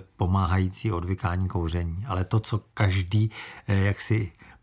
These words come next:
eh, potřebuje, aby se zbavil této závislosti, je vlastní pevná vůle.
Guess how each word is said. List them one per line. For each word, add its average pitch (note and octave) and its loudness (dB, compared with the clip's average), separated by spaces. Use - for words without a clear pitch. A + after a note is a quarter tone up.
eh, G2 2
potřebuje, G#2 2
aby F#2+ -2
se G2+ 0
zbavil F#2 2
této F#2+ 0
závislosti, F2+ -2
je F2+ 0
vlastní F#2 -2
pevná F2 -2
vůle. E2+ -6